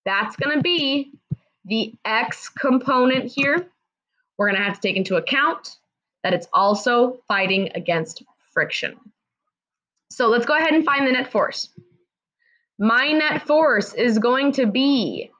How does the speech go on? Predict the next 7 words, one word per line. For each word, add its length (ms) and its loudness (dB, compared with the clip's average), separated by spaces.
the 300 -2
X 320 -4
component 800 2
that 100 0
I 140 -2
push 400 -4
with 220 0